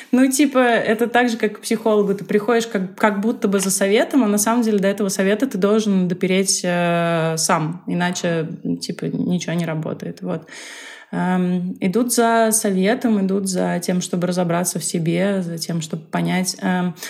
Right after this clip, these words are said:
астрология очень круто рассказывает тебе о том, что, ну, вот натальная карта, да, она рассказывает тебе о том, что сто-, что происходило в космосе в тот момент, когда ты вылезал из мамы. Э, и какими свойствами тебя, чертами характера тебя наделил Марс, например.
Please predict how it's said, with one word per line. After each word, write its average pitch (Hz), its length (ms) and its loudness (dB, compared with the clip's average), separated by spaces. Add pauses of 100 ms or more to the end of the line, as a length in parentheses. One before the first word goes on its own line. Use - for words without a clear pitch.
(120)
астрология 240 560 4
очень 247 300 2
круто 226 600 2
рассказывает 214 720 2
тебе 196 260 2
о 190 60 2
том, 240 260 4
что, 220 720 0
ну, 226 140 6
вот 185 220 0
натальная 196 460 2
карта, 269 360 0
да, 196 140 4
она 247 160 4
рассказывает 202 500 0
тебе 196 180 0
о 196 60 2
том, 311 220 0
что - 180 0
сто-, 220 340 0
что 220 220 0
происходило 208 640 2
в 185 80 -10
космосе 240 500 0
в 202 60 -6
тот - 180 -4
момент, 220 320 4
когда 202 300 2
ты 208 120 -4
вылезал 196 400 2
из 175 80 -2
мамы. 170 460 0 (640)
Э, 180 800 0
и 196 960 0 (220)
какими 233 420 2
свойствами 196 600 0
тебя, 190 420 0
чертами 180 400 -2
характера 196 400 -4
тебя 180 220 -2
наделил 190 340 0
Марс, 160 400 -2
например. 156 420 -6